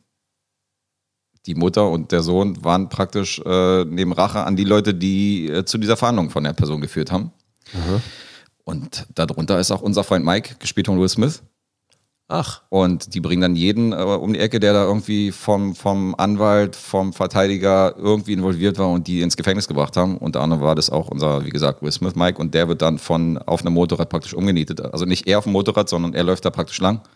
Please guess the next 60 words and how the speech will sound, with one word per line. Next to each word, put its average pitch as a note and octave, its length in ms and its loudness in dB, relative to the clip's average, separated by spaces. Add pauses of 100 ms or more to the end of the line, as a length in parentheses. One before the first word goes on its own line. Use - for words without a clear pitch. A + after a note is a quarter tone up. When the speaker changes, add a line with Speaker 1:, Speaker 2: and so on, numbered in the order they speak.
(920)
Speaker 1:
Und, F2 380 2
äh, D#2+ 320 4
der E2 140 2
Sohn F#2 220 0
von F2+ 120 -2
ihr E2+ 120 0
fährt F2+ 200 0
mit E2 80 -2
dem - 20 0
Motorrad F#2+ 320 0
vorbei, F2+ 320 2
nietet F2+ 460 -4
ihn E2+ 100 -2
mit - 80 -2
einem D#2+ 80 -2
Maschinengewehr G#2 460 2
um, G2+ 260 2
das E2+ 140 -4
Ganze, F2 260 -4
filmt A2+ 260 2
das G2+ 120 0
Ganze F#2+ 260 0
mit F2 160 -2
einem E2+ 100 -4
Telefon A2+ 520 2
und F#2 260 0
stellt F2+ 220 2
das E2 100 -6
Ganze E2+ 200 -2
auch D#2 60 -2
ins D#2+ 100 -6
Internet D#2+ 380 -2
in A1+ 80 -6
den C2+ 120 -4
heutigen C#2+ 260 -6
Zeiten. F2+ 380 -2 (800)
Speaker 2:
Aha. F#2 100 -6
Speaker 1:
So F2 140 0
dass E2 180 0
alle F#2+ 220 2
praktisch - 360 -2
diesen E2 300 0
umgenieteten F2 560 2
Polizisten D#2+ 760 0
sich D#2 380 -6
vierhundert E2 380 0
Mal D#2 120 4
angucken D#2+ 460 -2
können E2 380 2
mit D2+ 240 -2
irgendwelchen D2+ 800 -2
unterlegten D#2+ 580 0
Musikarten D#2 680 0
und D#2 160 0
so D#2 100 0
weiter D2+ 160 2
und C#2+ 100 -4
so D#2 60 -4
fort. C#2+ 300 -4
Und - 160 -14